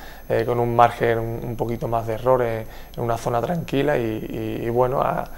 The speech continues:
a saber que, que esta semana vamos a un campo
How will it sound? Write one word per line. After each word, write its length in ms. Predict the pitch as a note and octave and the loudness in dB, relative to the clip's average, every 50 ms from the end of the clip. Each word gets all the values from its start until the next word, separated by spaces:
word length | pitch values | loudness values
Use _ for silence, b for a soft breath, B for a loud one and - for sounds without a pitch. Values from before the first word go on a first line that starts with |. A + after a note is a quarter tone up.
| B B B B B B B | B B B B B B B
a 100 | - B2 | -2 -2
saber 320 | - - B2 A#2 A#2+ A#2+ A#2+ | 2 4 6 8 8 6 8
que, 220 | - C3+ B2+ B2 | 8 8 8 10
que 80 | B2 B2+ | 8 6
esta 140 | B2 C3+ | 4 4
semana 260 | A#2+ B2 A#2+ B2 B2 B2+ | 2 4 6 8 8 8
vamos 160 | B2+ B2+ A#2+ | 8 6 6
a 40 | B2 | 2
un 120 | B2+ B2 | 2 8
campo 420 | B2+ C3 B2+ A#2+ B2+ B2 B2 B2 | 8 8 8 10 8 8 8 8